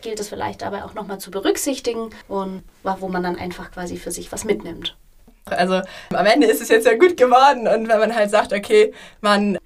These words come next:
Speaker 2: hat dann so ein paar Schwierigkeiten dabei überwunden, dann hat es vielleicht auch nochmal mehr Wert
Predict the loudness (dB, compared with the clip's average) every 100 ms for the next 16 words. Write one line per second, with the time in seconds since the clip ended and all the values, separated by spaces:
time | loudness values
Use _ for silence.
0 | _ _ -2 2 4 4 2 0 -2 -2
1 | -2 -2 0 2 2 2 2 4 4 4
2 | 6 4 4 0 0 0 -4 -4 -6 0
3 | 2 2 0 0 2 2 4 2